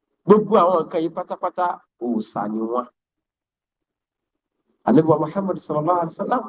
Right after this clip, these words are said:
ó já mọ̀ pé mí máa búra pẹ̀lú àwọn nǹkan wọn míì tó yàtọ̀ sí ọba adẹ́dàá, ṣírìkù ni. Ẹbọ ni. A gbọ́dọ̀ sọ̀rọ̀ wa kúrò ńbẹ̀. Ẹ jẹ́ a yọra wa kúrò níbi ẹbọ o. Bí iṣẹ́ tulẹ̀ kọ́ dáa tó, Ọlọ́run ní wò.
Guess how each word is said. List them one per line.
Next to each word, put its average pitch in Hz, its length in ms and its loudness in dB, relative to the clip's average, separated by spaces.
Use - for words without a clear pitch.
ó - 140 -10
já 175 140 4
mọ̀ 151 140 0
pé 143 80 -2
mí 165 160 2
máa 196 260 6
búra 180 320 4
pẹ̀lú 147 240 0
àwọn 180 240 4
nǹkan 143 220 -6
wọn 151 140 -2
míì 165 260 2
tó - 140 -10
yàtọ̀ 170 280 0
sí - 120 -10
ọba 135 200 -2
adẹ́dàá, 131 440 -2
ṣírìkù 147 580 -2
ni. 110 120 -8
Ẹbọ 123 340 2
ni. 110 140 0
A - 60 0
gbọ́dọ̀ 143 240 4
sọ̀rọ̀ 120 240 -2
wa 117 100 0
kúrò 127 200 -8
ńbẹ̀. 107 200 -4
Ẹ - 60 2
jẹ́ 147 180 6
a 165 40 6
yọra 151 160 4
wa 147 120 6
kúrò 160 140 -2
níbi 139 140 -4
ẹbọ 135 180 -2
o. 123 140 -2
Bí 160 100 -4
iṣẹ́ 165 200 0
tulẹ̀ 143 260 -2
kọ́ 143 180 -2
dáa 143 180 4
tó, - 120 -4
Ọlọ́run 139 300 0
ní 127 80 -4
wò. 127 180 -2